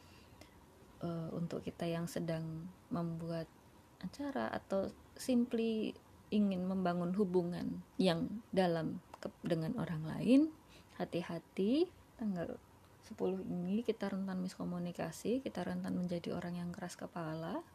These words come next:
kita rentan juga menjadi orang yang konservatif, atau mungkin, eh, orang lain yang terlalu konservatif terhadap kita.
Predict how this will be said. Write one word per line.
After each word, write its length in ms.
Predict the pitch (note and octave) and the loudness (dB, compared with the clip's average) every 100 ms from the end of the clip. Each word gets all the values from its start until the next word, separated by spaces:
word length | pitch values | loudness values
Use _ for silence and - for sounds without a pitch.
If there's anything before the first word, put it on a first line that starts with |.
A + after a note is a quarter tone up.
| - - - - - - - - - | -20 -20 -20 -20 -20 -20 -20 -20 -8
kita 240 | G3 F#3+ | -6 -2
rentan 480 | F#3 - F#3 F3+ F3 | -4 -2 0 0 0
juga 480 | F3 E3+ - F3 F3+ | 0 -2 0 2 2
menjadi 320 | E3+ E3 - | 0 0 0
orang 280 | F3 E3+ E3 | -2 -2 -2
yang 120 | E3+ F3 | -2 -2
konservatif, 1200 | F3+ - F#3 - E3 - - D#3+ A#3+ D#4+ - - - - - - - - - - | -2 -2 -2 -2 -4 -6 -8 -2 -2 -2 -8 -16 -20 -20 -20 -20 -20 -20 -14 -10
atau 520 | F#3 - G3+ G#3+ G#3+ | -10 -6 -2 2 6
mungkin, 560 | G#3 G#3+ - D#4 D#4 D#4 - - - - - - | 6 4 2 0 0 -2 -12 -20 -20 -20 -8 -2
eh, 160 | A3 | 2
orang 280 | G#3 G#3+ G#3+ | 2 2 2
lain 220 | A3+ B3+ B3 | 4 6 6
yang 180 | A3+ G#3+ G#3 A3+ | 6 4 0 -2
terlalu 320 | A3+ A3 G#3+ | -4 -4 -2
konservatif 560 | G#3+ - A3 G#3+ G#3+ | -2 -2 -6 -4 -4
terhadap 320 | G#3+ G#3 F#3+ F3+ | -2 -2 -2 -2
kita. 480 | F3+ - F3 G#3+ | -6 -6 -4 -4